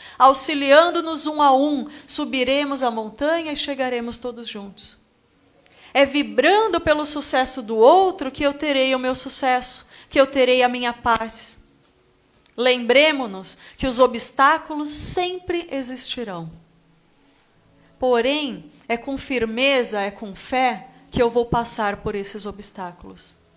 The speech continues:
Ajudando o meu próximo, que eu terei a ajuda. Lembremo-nos de Paulo de Tarso, que mesmo perseguido, mesmo apedrejado, ele afirmou confiante, com fé, aos filipenses:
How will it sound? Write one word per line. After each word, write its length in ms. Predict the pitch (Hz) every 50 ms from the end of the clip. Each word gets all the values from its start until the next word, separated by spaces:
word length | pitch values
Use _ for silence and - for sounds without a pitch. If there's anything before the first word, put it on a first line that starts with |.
| _ _ _ _ _ _ _ -
Ajudando 580 | - 233 240 196 220 233 220 208 226 226 220 208
o 40 | 208
meu 120 | 208 208
próximo, 800 | 196 202 - 247 240 254 269 269 254 - - 226 202 190 185 190
que 100 | 190 -
eu 60 | 220 196
terei 380 | 202 - 214 202 202 202 202
a 60 | 196
ajuda. 420 | 196 196 185 170 190 175 170 165 175 165 160 _ _ _ _ _ _ _ _ _ _ _ _ _ _ _ - -
Lembremo-nos 760 | - 247 262 277 269 254 262 277 277 269 269 262 262 254 233 208
de 80 | 247
Paulo 340 | 240 - 247 220 220 220 214
de 140 | 202 208 202
Tarso, 580 | 208 - 233 233 240 247 240 - - - 220 - _ _ _ _ _ _ _ _ _ _ -
que 100 | - 285
mesmo 440 | 269 269 277 269 277 226 247 240
perseguido, 1000 | 240 - 254 226 220 226 - - 208 180 170 170 226 269 294 285 247 285 285 285 - - - - - -
mesmo 380 | - 220 240 247 240 226 233 240
apedrejado, 1160 | 277 311 302 - 285 269 240 240 233 233 220 202 - 208 208 220 247 262 262 240 269 269 269 - _ _ _ _ - - - -
ele 220 | - - 247 254 254
afirmou 720 | 254 254 254 - - 247 233 226 220 220 254 320 349 339
confiante, 1080 | 349 - 339 330 339 - - - 285 269 247 254 285 302 294 285 294 - - - - _ _
com 220 | - - 226 208
fé, 500 | 202 - - - 240 240 254 285 285 - - - - -
aos 240 | - 240 240 233 -
filipenses: 1000 | - 262 247 233 233 233 220 202 190 185 170 - - - 185 165 - - - -